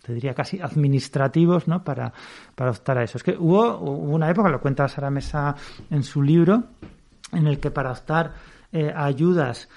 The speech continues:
eh, para personas sin hogar, eh, tenías que estar empadronado.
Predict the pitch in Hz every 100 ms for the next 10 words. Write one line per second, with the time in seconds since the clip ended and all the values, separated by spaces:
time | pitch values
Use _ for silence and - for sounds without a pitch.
0 | - - 143 127 127 127 123 123 123 123
1 | - - - 139 143 147 151 151 147 147
2 | 143 147 202 220 - - - - 139 131
3 | 123 123 - - 127 139 185 190 175 135
4 | 131 123 123 202 165 120